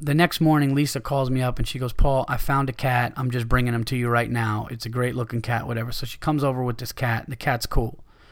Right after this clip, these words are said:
Cat's really cool. So I'm, like, hours away from picking up my wife from the airport. She's coming in from, uh, Florida. So I put the cat in the fucking bathroom. I get a card. I do the whole thing. I'm gonna bring my wife from the airport and see the cat. Here's the problem. I didn't pick the cat,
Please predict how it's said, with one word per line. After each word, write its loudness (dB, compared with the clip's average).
Cat's -2
really 0
cool. -4
So 0
I'm, 6
like, 2
hours 8
away 4
from 0
picking 12
up 0
my 0
wife 2
from 2
the 2
airport. 6
She's -6
coming 0
in -2
from, -2
uh, -2
Florida. 6
So -8
I -4
put 12
the 4
cat 2
in -6
the -4
fucking 0
bathroom. -2
I -4
get 0
a -2
card. 2
I -2
do -2
the -2
whole -2
thing. -2
I'm 0
gonna 0
bring 2
my 2
wife 0
from 0
the -2
airport 6
and -4
see -4
the -6
cat. -6
Here's 4
the -4
problem. 6
I 2
didn't 2
pick 6
the -8
cat, -8